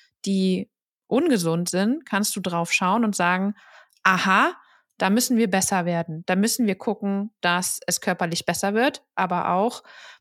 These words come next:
dass die Person in der Bewegung, die sie macht, auch noch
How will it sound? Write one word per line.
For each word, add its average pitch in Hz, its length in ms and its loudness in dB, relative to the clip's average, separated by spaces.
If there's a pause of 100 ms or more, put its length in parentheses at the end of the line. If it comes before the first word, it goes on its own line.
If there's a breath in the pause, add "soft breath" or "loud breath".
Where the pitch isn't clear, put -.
(120)
dass 190 400 0
die 190 100 -4
Person 180 520 0
in 233 180 0
der 240 120 0
Bewegung, 175 440 -2
die 170 140 -6
sie 165 140 -6
macht, 170 460 -4 (440)
auch 180 160 -4
noch 180 200 -4